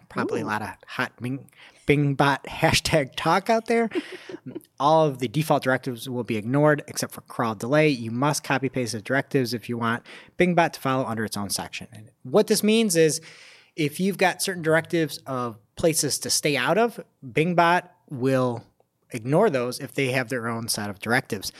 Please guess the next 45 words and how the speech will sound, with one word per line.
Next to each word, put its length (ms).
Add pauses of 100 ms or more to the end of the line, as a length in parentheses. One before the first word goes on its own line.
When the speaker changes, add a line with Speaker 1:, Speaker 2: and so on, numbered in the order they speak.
(240)
Speaker 1:
This 220
is 140
the 120
same 480 (120)
as 320
Googlebot. 500
There's 160
a 40
whole 80
bunch 220
of 60
chatter 220
back 160
and 100
forth 260
as 140
how 180
this 200
would 80
work. 300 (520)
Um, 140 (100)
again, 320 (680)
if 220
you've 160
got 200
a 20
section, 540 (160)
that 500
is 380
what 460
the 300
specific 560
bot 300
will 100
use. 440 (100)
So, 480 (100)
um, 280 (240)
don't 280
think 220
that 100
you 120
can 100
just 180
craft 280
something, 440